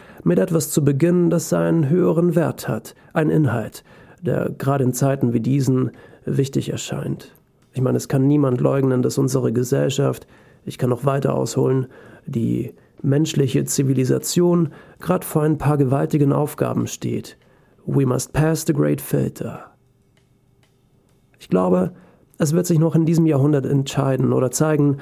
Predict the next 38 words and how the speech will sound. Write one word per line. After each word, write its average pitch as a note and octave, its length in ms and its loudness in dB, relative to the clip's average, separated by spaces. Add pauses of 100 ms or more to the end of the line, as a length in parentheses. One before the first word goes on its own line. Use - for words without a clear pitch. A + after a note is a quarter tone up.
(240)
ob D3 180 0
wir C#3 80 4
die, C#3 120 2
die B2+ 140 0
Kurve C3+ 380 0
kratzen C#3 640 -2 (260)
oder C3+ 200 2
irgendwann C#3 460 2
eine B2+ 160 2
braune, C3+ 460 0
ölige C3+ 400 2
Bremsspur C3 760 0
im B2+ 120 0
Erdreich C3 500 -2
sein B2+ 380 -4
werden. B2 420 0 (380)
Die B2 120 -2
Geologen B2+ 520 2
der B2+ 100 -2
Zukunft C3 560 -2
brauchen B2 240 -2
dann B2+ 120 0
auf A#2+ 140 -6
jeden C3 220 0
Fall B2+ 220 -4
eine B2 160 -2
gute B2 260 -4
Schutzausrüstung. B2+ 920 -6 (360)
Wie - 160 -2
auch A#2+ 140 -8
immer. - 240 -8 (500)
Ich - 220 -14
lese C3+ 220 0
euch A#2+ 100 -4
jetzt C3+ 260 -6
diese B2+ 420 -2
Mail B2+ 280 0
vor. D#3+ 400 -8